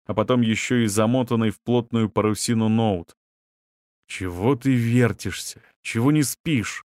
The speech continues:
спросил его как-то Лютый, лежавший с Чижом рядом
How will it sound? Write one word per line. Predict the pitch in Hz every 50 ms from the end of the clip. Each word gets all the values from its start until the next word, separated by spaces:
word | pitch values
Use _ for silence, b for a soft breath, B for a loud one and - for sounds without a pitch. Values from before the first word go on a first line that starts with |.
| _ _ _ _ _
спросил | - - _ 127 127 123 120 - 135 127
его | 110 98 104 98 107 101
как-то | - 110 101 - - 117
Лютый, | 143 185 180 - - 160 139
лежавший | 127 127 123 107 139 147 131 - - - 135 123 113
с | - -
Чижом | - - 131 120 101 117 127 117 107
рядом | 107 123 139 147 151 165 165